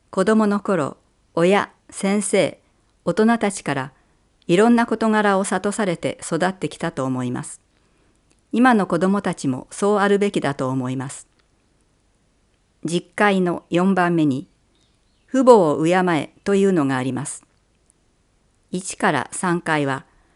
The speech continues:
神に対するに人間の務めですが、道徳的務めの五から十回の間にこの四回があります。これは人間の神への務めと人間間の務めの橋渡しというか、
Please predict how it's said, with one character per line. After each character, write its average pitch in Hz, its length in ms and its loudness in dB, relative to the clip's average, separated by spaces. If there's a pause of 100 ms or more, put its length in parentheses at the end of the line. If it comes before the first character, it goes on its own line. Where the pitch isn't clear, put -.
(160)
神 247 280 4
に 175 120 2
対 170 240 -2
す 185 160 -4
る 160 120 2
に 135 200 -2 (140)
人 196 240 2
間 196 180 2
の 175 140 -2
務 180 280 -2
め 175 60 0
で 143 120 -2
す - 140 -8
が、 123 200 -8 (1120)
道 214 260 4
徳 - 260 -2
的 - 280 -6
務 - 320 0
め 196 80 0
の 139 220 -2 (400)
五 233 140 4
か 220 140 2
ら 143 160 0
十 151 140 -2
回 196 300 0
の 185 140 0
間 170 300 0
に 147 240 0 (380)
こ 165 140 -2
の 170 200 0
四 190 240 4
回 180 240 2
が 156 140 2
あ 143 40 -2
り 143 120 -4
ま 131 120 -6
す。 - 160 -14 (800)
こ 190 120 0
れ 196 100 2
は 170 240 -2 (500)
人 240 260 4
間 226 200 2
の 208 120 0
神 240 340 4
へ 185 80 4
の 147 120 2
務 180 300 -4
め 175 80 -2
と - 280 -8 (480)
人 247 220 4
間 247 220 4
間 156 200 2
の 139 140 2
務 185 300 -2
め 175 60 0
の 170 120 0
橋 170 320 -2
渡 208 180 -2
し 208 80 -10
と 190 140 -2
い 185 100 0
う 180 80 -2
か、 131 240 -8